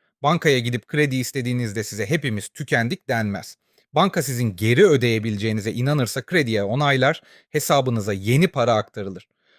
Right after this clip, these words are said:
Bu para ancak siz çekmeye karar verdiğinizde gerçek nakit olarak ortaya çıkar.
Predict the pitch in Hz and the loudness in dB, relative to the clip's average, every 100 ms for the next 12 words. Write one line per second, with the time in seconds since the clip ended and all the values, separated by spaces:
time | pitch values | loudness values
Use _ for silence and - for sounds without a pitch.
0 | _ 208 208 120 107 165 135 147 113 104 | _ -8 -4 0 2 2 2 0 0 -2
1 | - 202 170 - 123 - 110 101 120 113 | -2 -2 0 -2 -2 -4 -6 -2 2 2
2 | 107 110 104 104 101 95 151 123 120 110 | 2 2 0 -2 -6 -4 -4 2 2 2
3 | - 156 143 131 117 135 127 113 110 110 | 0 0 0 -6 -6 -4 -2 0 0 0
4 | 113 98 113 104 - - 87 | -4 -2 -2 -4 -6 -12 -14